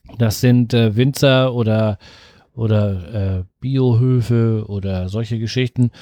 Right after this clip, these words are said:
die dann Platz haben für ein oder zwei Wohnwagen oder Wohnmobile. Und da kann man dann kostenlos unterkommen, wenn man sie vorher angemeldet hat. Ähm, man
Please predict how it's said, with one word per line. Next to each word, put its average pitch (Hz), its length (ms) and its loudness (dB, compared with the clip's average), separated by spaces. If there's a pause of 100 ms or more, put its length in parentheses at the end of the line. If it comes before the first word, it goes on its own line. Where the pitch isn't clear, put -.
(340)
die 120 100 -2
dann 117 200 2
Platz - 280 -6
haben 117 220 2
für 113 160 -6
ein 123 180 2
oder 110 160 -2
zwei 113 560 -2
Wohnwagen 113 560 -2
oder 104 240 -4
Wohnmobile. 127 680 -2 (360)
Und 110 160 -2
da 110 80 0
kann 123 160 0
man 120 140 4
dann 110 140 0
kostenlos 120 600 -4
unterkommen, 131 680 -4 (220)
wenn 110 120 -2
man 113 100 2
sie 107 140 -4
vorher 113 260 -2
angemeldet 135 600 -2
hat. 143 180 -6 (640)
Ähm, 117 920 2
man 107 840 2